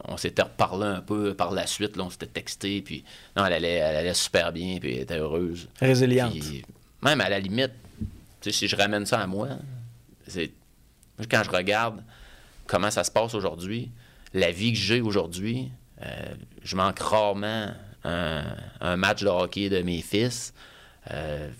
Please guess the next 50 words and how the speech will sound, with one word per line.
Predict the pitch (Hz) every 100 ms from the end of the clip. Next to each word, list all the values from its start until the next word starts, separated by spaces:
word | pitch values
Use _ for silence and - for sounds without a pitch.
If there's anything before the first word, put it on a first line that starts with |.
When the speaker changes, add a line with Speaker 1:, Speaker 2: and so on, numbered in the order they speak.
| - - -
Speaker 1:
je | -
regarde | 80 85 101
le | 85
maire, | 90 107 113 92
euh, | 85 80 82 87 -
Marchand | - - - 101
aller, | 82 101 120
c'est | -
un, | 82 78
c'est | - -
un, | 67 - -
c'est | -
un | 80
gars | 82 101
qui | -
travaille | - 87 95 95 - -
énormément, | 107 104 104 95 95 90 95 120
ça | 120
n'a | 82
pas | 85
de | -
sens, | 90 101 117 -
hein. | 117 113 -
Que | -
vous | 90
l'aimez | 113 120 123 143 135
ou |
que | 117 110
vous | 101
l'aimiez | 104 104 101
pas, | 92 113 117
là, | 107 107 - - - - - -
moi, | 101
je, | 90 - -
je, | - 92 87 -
je | -
l'aime, | 98 98 123 127
c'est | 117
mon, | 98 104 95 82 - -
c'est | - 110
mon | 117
chef, | 104 135
c'est | 120
mon | 110 104
leader, | 101 98 123 120
là, | 113
je, | 98 95 87
je | 87
le | 110
suis. | - 120 135